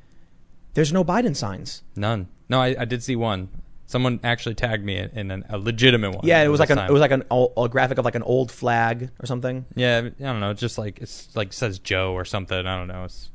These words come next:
Speaker 2: whatever.
Speaker 1: I don't see signs for Biden anywhere.
Speaker 2: I haven't physically seen one myself, but I've seen plenty of Trump, Trump flags. I've seen Gadsden flags.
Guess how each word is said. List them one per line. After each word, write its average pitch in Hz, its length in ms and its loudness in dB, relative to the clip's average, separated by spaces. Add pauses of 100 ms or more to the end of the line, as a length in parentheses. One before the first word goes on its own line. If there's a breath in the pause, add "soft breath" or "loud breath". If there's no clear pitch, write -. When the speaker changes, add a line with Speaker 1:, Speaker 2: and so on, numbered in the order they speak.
(160)
Speaker 2:
whatever. 95 460 -8 (320 soft breath)
Speaker 1:
I 135 120 2
don't 180 160 2
see 117 560 0 (300)
signs 113 320 -2
for 110 120 -6
Biden 101 280 -2
anywhere. 101 480 -6 (240)
Speaker 2:
I 120 120 4
haven't 131 260 2
physically 120 460 0
seen 107 220 -2
one 98 120 -4
myself, 95 440 -6
but 110 100 0
I've 107 100 0
seen 101 220 -6
plenty 135 420 -2
of 131 100 0
Trump, 123 300 -2 (800)
Trump 131 280 0
flags. 127 580 0
I've 113 140 -4
seen 120 200 -4
Gadsden 120 560 -4
flags. 113 680 -2